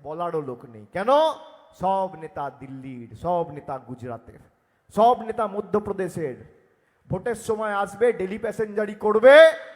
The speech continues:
আর ভোট হলে টাটা বাই বাই, গল্প শেষ। আর বাংলার সাথে তৃণমূল কংগ্রেসের আত্মিক সম্পর্ক, যারা সন্দেশখালি নিয়ে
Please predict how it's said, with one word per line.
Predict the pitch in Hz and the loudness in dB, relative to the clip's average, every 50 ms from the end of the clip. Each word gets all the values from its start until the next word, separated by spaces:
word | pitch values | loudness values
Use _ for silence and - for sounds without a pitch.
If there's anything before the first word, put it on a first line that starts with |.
| - - - _ - | -20 -20 -20 _ -6
আর | 175 190 175 | -4 -2 -2
ভোট | 160 135 135 170 196 226 220 202 - | -4 -4 -4 -2 0 0 0 -2 -4
হলে | 190 175 175 185 214 247 254 - | -4 -2 -2 -2 -2 -4 -6 -6
টাটা | - 160 147 147 - 170 160 160 151 | -8 -8 -8 -8 -8 -6 -6 -6 -8
বাই | 123 127 127 127 | -8 -8 -10 -10
বাই, | 131 120 123 156 196 214 208 175 110 - - - - _ _ _ _ _ _ _ _ | -10 -6 -4 -2 0 0 0 -2 -6 -12 -18 -20 -20 _ _ _ _ _ _ _ _
গল্প | 143 165 180 180 208 196 | -6 -6 -6 -6 -8 -8
শেষ। | - - 247 285 277 262 - - - - - - - _ _ _ _ _ _ _ _ _ _ _ _ _ _ _ | -2 4 4 6 6 4 2 -2 -14 -18 -20 -20 -20 _ _ _ _ _ _ _ _ _ _ _ _ _ _ _
আর | 165 175 | -10 -8
বাংলার | 170 160 185 196 214 233 240 254 247 | -6 -4 -4 -4 -4 -2 -2 -2 -2
সাথে | - - 247 240 233 240 | -2 -4 -8 -8 -8 -10
তৃণমূল | 226 226 226 214 220 220 214 214 208 | -12 -12 -12 -12 -10 -10 -10 -10 -10
কংগ্রেসের | 208 202 202 196 196 190 185 - 208 185 | -10 -12 -14 -12 -12 -14 -14 -12 -10 -10
আত্মিক | 170 160 160 - - 190 185 185 | -10 -10 -12 -14 -14 -14 -14 -14
সম্পর্ক, | - 170 147 143 139 - 135 123 - _ _ _ _ _ _ _ _ _ _ _ _ _ _ _ _ _ _ _ _ _ _ _ _ _ _ _ _ _ _ _ - | -14 -14 -14 -14 -14 -14 -14 -14 -16 _ _ _ _ _ _ _ _ _ _ _ _ _ _ _ _ _ _ _ _ _ _ _ _ _ _ _ _ _ _ _ 2
যারা | 233 247 285 285 | 2 2 2 2
সন্দেশখালি | - - 240 254 269 294 294 311 285 - - - 302 294 311 302 | -2 -4 -4 -6 -6 -4 -2 -4 -2 -2 -2 -2 -2 -2 -4 -6
নিয়ে | 302 302 302 285 277 247 196 165 - | -6 -4 -2 0 0 0 0 -4 -10